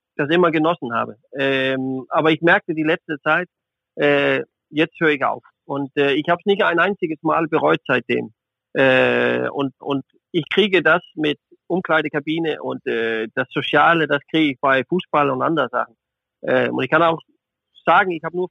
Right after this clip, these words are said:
vier offizielle Spiele gespielt, seit ich aufgehört habe vor, vor zehn Jahren. Und das war aus Respekt von anderen Spielern, die aufgehört haben. Ich hab das überhaupt nicht in mich. Also ich genieße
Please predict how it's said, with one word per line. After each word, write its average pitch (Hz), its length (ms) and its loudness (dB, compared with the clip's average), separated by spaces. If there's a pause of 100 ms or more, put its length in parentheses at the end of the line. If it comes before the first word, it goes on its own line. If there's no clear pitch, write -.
vier 214 320 -4
offizielle 175 520 -4
Spiele 202 280 -6
gespielt, 202 440 -4
seit 185 160 2
ich 175 100 4
aufgehört 185 380 2
habe 175 300 2
vor, 156 260 -4 (380)
vor 165 160 -2
zehn 185 240 2
Jahren. 175 300 2
Und 147 140 -6
das 156 160 -2
war 160 380 2
aus 156 200 -2 (100)
Respekt 160 400 -6 (640)
von 165 140 0
anderen 160 320 2
Spielern, 165 320 -4
die 139 100 -6
aufgehört 123 420 -4
haben. 107 320 -4 (180)
Ich 175 180 -6
hab 180 160 2
das 135 140 2
überhaupt 143 340 2
nicht 143 160 0
in 120 120 -2
mich. 117 260 -8
Also 123 240 -4 (440)
ich 151 180 -4
genieße 202 520 4